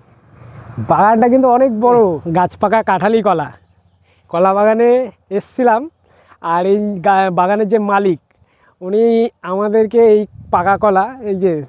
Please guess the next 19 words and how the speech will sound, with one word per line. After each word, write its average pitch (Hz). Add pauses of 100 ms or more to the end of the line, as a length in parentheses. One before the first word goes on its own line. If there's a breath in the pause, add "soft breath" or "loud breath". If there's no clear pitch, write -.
দু 160
তিনটে 190
পাকা 180
কলা 196
আমাদেরকে 185 (120)
দিলেন। 185 (680)
হ্যাঁ, 240 (460 soft breath)
গ্রামে 208 (100)
এটাই 254 (260)
আনন্দ। 214 (600)
দেখুন 247
কত 226
সুন্দর, 233 (340)
উম, 202
পাকা 196
কলা 208
দিয়েছেন। 196 (300)
এখন 180
আমি 190